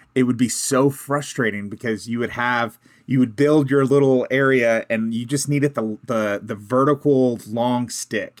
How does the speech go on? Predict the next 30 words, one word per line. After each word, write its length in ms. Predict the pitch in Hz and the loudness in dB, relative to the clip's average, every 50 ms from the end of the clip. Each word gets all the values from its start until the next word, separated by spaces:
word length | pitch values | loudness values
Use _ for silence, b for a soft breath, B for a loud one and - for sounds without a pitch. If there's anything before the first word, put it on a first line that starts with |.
| _ - | _ -8
And 160 | 110 123 113 | -6 -6 -6
it's 120 | 113 110 - | -6 -6 -6
like, 160 | 117 110 - | -8 -8 -8
"If 160 | 117 - 143 | -12 -12 -10
I 40 | 135 | -10
could 140 | - 151 - | -8 -8 -6
just 180 | 151 139 - | -6 -6 -4
get 360 | - 156 147 135 123 113 - | -2 -2 -2 -2 -6 -10 -6
that 280 | 147 143 135 156 147 135 | -4 -4 -2 -2 -2 -2
one, 320 | 131 127 120 117 113 110 - b b b b b b b b | -2 -2 -2 -2 -2 -4 -8 b b b b b b b b
it's 120 | 131 - - | -8 -6 -4
gonna 220 | - 139 127 123 | -2 -2 -2 0
unlock 460 | - 123 123 117 113 131 143 147 - 160 | -2 -2 -2 -2 0 0 0 0 0 -2
everything 540 | 147 135 139 131 - 147 139 135 135 127 | -2 -2 -2 -4 -2 -2 -2 -2 0 -2
and 80 | 117 113 | -2 -2
I'm 120 | 117 120 | -2 -2
gonna 220 | 113 123 117 117 113 | -2 -2 -2 -2 -2
be 160 | 104 123 117 | -2 0 0
able 180 | 120 120 110 110 | 0 -2 -4 -4
to 200 | - 131 113 107 | -6 -4 -4 -4
get 240 | 104 120 131 - - | -2 -2 -2 -2 0
rid 220 | 127 151 160 160 | 0 0 2 2
of 80 | 151 139 | 0 -2
some 180 | - 147 135 | -2 -2 -2
blocks 380 | 127 131 131 131 131 131 131 - | 0 0 2 2 0 0 -2 -6
and 100 | 127 117 | -8 -8
it's 80 | 110 - | -8 -6
gonna 160 | - 120 110 | -4 -4 -4
be 120 | 107 107 | -4 -6
fantastic." 640 | - - 110 101 - - 135 135 135 - 117 107 | -6 -6 -8 -8 -6 -4 -4 -4 -2 -4 -6 -6